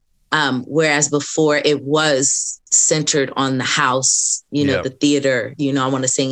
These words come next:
Speaker 1: here, there, and everywhere. And now it's more, "Oh, this is a project that interests me.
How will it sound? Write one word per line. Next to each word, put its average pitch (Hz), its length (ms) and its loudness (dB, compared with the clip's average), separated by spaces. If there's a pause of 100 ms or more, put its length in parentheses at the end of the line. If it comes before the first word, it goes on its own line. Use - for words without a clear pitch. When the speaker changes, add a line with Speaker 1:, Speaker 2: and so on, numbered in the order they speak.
Speaker 1:
here, 147 300 2
there, 127 420 0 (400)
and - 160 -4
everywhere. 135 680 0
And 143 180 2
now 139 560 0 (680)
it's - 580 0
more, 143 720 0 (520)
"Oh, 143 160 2
this 156 280 0
is 135 100 -2
a 135 60 2
project 131 540 -2
that 123 200 -4
interests 147 540 0
me. 123 240 -4